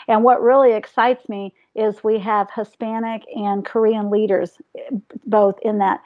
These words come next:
which means, you know, we, that, that we, that group moved from priority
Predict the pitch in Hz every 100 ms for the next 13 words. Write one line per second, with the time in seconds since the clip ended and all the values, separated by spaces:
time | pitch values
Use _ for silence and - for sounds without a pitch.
0 | - - - 233 - 247 254 220 196 226
1 | 214 208 220 226 202 226 208 226 - 220
2 | 233 - 190 190 226 208 202 240 254 214
3 | 220 285 240 196 185 - 220 214 196 180
4 | 214 208 214 247 240 214 214